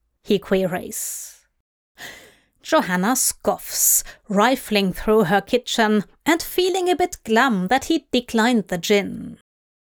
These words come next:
She wasn't such a lush that she was just going to go at it herself,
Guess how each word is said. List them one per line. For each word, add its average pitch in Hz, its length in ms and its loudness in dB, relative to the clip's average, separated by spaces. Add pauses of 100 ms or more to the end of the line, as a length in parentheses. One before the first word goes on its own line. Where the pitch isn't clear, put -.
(340)
She 294 240 2
wasn't 202 500 2
such - 360 -2
a 247 80 4
lush 208 480 2
that 233 160 2
she 349 140 0
was 269 220 0
just - 300 0
going 240 280 2
to 208 120 -2
go 202 260 0
at 208 200 -2
it 196 120 0
herself, - 720 -2